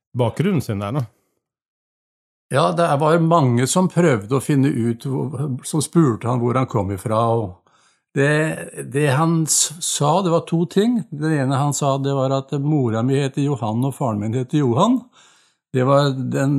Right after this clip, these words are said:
Speaker 2: det, det, det var det eneste i forhold til slekta. Og så, så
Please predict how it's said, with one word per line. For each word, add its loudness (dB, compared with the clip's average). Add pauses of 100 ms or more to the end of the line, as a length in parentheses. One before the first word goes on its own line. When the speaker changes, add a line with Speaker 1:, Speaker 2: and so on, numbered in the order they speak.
(140)
Speaker 2:
det, -4
det, -4
det -2
var 0
det 2
eneste -2
i -4
forhold -2
til -4
slekta. -2 (520)
Og -2
så, -2
så -2